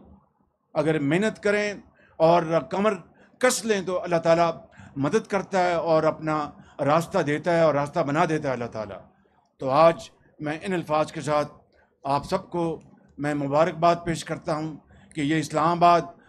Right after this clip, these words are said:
में, का नहीं, पाकिस्तान का नहीं, बल्कि इस पूरे ख़त्ते का एक बे-, और towers बनेंगे।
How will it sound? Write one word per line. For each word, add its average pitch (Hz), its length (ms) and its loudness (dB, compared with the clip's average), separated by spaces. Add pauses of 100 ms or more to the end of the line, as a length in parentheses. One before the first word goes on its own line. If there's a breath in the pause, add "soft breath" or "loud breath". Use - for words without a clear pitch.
(120 soft breath)
में, 151 220 -6
का 156 120 0
नहीं, 151 400 -2
पाकिस्तान 160 720 -2
का 160 100 -2
नहीं, 160 240 -2
बल्कि 156 240 -4
इस 135 80 -6
पूरे 170 320 -2
ख़त्ते 180 380 -6
का 147 380 -2 (360 loud breath)
एक 147 180 -4
बे-, 165 120 0
और 151 280 -2
towers 185 300 8
बनेंगे। 156 460 0